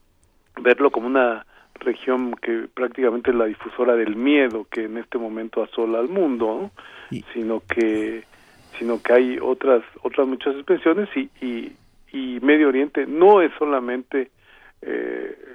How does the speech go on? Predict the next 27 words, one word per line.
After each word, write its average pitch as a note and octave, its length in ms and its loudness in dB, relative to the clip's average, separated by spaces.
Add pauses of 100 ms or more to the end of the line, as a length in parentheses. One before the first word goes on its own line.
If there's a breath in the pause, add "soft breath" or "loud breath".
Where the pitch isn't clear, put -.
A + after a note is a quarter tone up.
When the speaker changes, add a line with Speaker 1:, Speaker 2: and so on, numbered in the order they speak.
Speaker 1:
lugar A#2+ 460 0
de B2 120 -2
terroristas, A2+ 720 -2
sino G#2+ 420 -8 (480 soft breath)
lugar A#2 380 2
de C#3+ 80 4
otras C3 300 2
muchas A#2+ 340 -6
expresiones A#2+ 520 -6
que - 100 -10
están A#2 260 -4
sucediendo B2 680 0 (460 loud breath)
y D3 80 -8
que - 180 -2
creo C3 240 4
que C#3+ 100 -2
va B2+ 100 4
a A#2+ 100 -2
ser B2+ 120 -10
muy C3 180 -2
importante B2 680 -4
que A#2+ 140 -8
podamos A#2 400 -2
transmitirla, B2+ 840 0
la A#2 180 2
literatura, A#2+ 1040 -2
el A2+ 120 -6